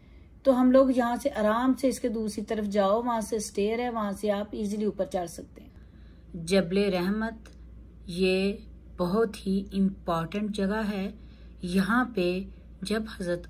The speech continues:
आदम अलैहिस्सलाम और हज़रत अम्मा हवा को जन्नत से निकाला गया था, तो उसके बाद उन्हें जिस जगह पे, लाइक, अब मुझे श्योर नहीं है कि किस मुल्क में वो,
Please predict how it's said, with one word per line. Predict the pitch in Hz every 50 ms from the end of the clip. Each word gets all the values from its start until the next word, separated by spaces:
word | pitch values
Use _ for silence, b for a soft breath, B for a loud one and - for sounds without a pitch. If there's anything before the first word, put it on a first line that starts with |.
| - -
आदम | 185 190 190 220 254 262
अलैहिस्सलाम | 254 233 196 175 - - - 185 165 160 160 160 170 190 196 - - 165
और | 175 175 170 185 175 175
हज़रत | 170 175 180 175 190 180 185 - -
अम्मा | 180 185 202 233 254 247
हवा | 208 202 190 175 170 165
को | - - 160 156 160 170 - B B B B B B B B B 170
जन्नत | 160 185 185 185 190 220 254 269
से | 262 - - 196
निकाला | 175 175 160 - 170 170 180 196 233 240
गया | 233 208 202 170 147 147
था, | 151 - - 139 135 147 151 - B B B B B B B B B B -
तो | 208 202 220 214 -
उसके | 247 240 240 - - 269 262 208
बाद | 202 196 190 - B B B B B B -
उन्हें | 214 214 220 214 214
जिस | - - 226 247 - -
जगह | 208 196 190 202 208 202
पे, | 202 208 196 190 190
लाइक, | 190 185 180 180 180 175 175 - 202 190 190 185 185 175 180 175 - - - - - - - - -
अब | 185 180
मुझे | 202 196 190 180 202 196
श्योर | 196 - - 190 202 220 208
नहीं | 214 208 196 190 196
है | 196 208
कि | 208 - 202
किस | - - 220 202 - - -
मुल्क | 185 170 175 185 208 214 -
में | 226 220 220 214
वो, | 202 196 175